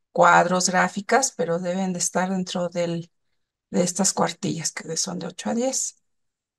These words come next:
Y, este, y bueno, se, este trabajo se tiene que enviar al correo amer cuatro arroba unam punto m x,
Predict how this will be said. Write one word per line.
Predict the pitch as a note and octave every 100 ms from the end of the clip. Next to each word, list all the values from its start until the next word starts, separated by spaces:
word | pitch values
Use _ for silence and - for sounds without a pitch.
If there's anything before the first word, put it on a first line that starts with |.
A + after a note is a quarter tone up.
| _ - _ _ _ _ _ _ _ _
Y, | F#3+ G3 G3+
este, | F#3+ - - - G3 - - - _ _
y | - G3+
bueno, | F#3 E3+ F3
se, | - F#3+ F#3+ -
este | - G3 G3
trabajo | F#3+ F#3+ G#3 G#3 C4 E4 - _ _ _
se | - G3+
tiene | F#3+ F#3 F#3+
que | F#3
enviar | F#3 G3 G3 G3
al | F3 F3
correo | F#3+ F#3+ F#3+ G3 G3 G3+ -
amer | - F#3+ F#3+ F#3+ G3 - _ -
cuatro | F#3+ F#3+ F#3+ A3+ -
arroba | - F3+ G3 F3+ F#3+ G#3+ A#3 _ _ _ _
unam | F#3 F#3 F3+ F#3 F3+ -
punto | - F3 F3 F3+
m | F#3 G3+ -
x, | D3+ - - -